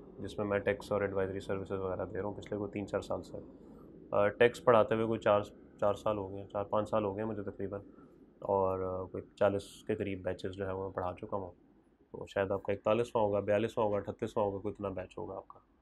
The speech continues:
जिसको मैं टैक्स पढ़ा रहा हूँ। तो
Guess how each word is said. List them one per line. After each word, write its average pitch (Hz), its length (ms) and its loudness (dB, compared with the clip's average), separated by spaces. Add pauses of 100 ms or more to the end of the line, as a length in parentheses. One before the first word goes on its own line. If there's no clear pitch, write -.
(400)
जिसको 107 200 -2
मैं 101 120 4
टैक्स 95 180 2
पढ़ा 95 180 2
रहा 87 100 -2
हूँ। 85 120 -12 (1600)
तो 101 220 4